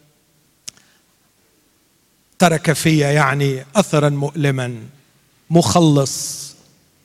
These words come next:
لم يخلص". وكان الكاتب يتكلم عن يسوع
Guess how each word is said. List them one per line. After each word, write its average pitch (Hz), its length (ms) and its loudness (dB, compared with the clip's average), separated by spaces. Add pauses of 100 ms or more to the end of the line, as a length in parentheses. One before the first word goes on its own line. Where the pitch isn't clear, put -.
(220)
لم 151 280 4
يخلص". 131 960 -6 (840)
وكان 190 320 2
الكاتب 180 460 0
يتكلم 165 580 0
عن 151 140 -2
يسوع 143 580 -2